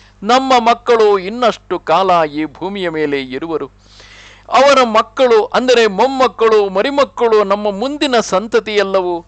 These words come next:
ನಮ್ಮ ಕಣ್ಣೆದುರಿಗೆ ಎಂದು ಇಲ್ಲವಾದರೂ ಅವರು ಇದೇ ಭೂಮಿಯಲ್ಲಿ ಇರುವರು.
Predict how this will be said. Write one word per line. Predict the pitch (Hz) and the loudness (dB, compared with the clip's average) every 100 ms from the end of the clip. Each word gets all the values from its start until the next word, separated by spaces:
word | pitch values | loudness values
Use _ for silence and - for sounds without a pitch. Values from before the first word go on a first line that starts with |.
| - | -4
ನಮ್ಮ | 233 254 | -2 0
ಕಣ್ಣೆದುರಿಗೆ | 254 - 269 285 247 226 208 208 | 0 0 0 2 0 -2 0 0
ಎಂದು | 190 190 208 190 | 0 -2 -4 -4
ಇಲ್ಲವಾದರೂ | 170 185 220 190 185 175 165 156 | -4 -2 0 2 0 0 -2 -4
ಅವರು | - 175 185 170 | 0 0 0 -4
ಇದೇ | 160 175 214 226 196 | -8 -12 -2 2 2
ಭೂಮಿಯಲ್ಲಿ | 143 143 190 185 170 160 156 143 | 0 -8 -10 -6 -4 -4 -6 -6
ಇರುವರು. | 135 165 170 139 - | -6 -6 -4 -6 -10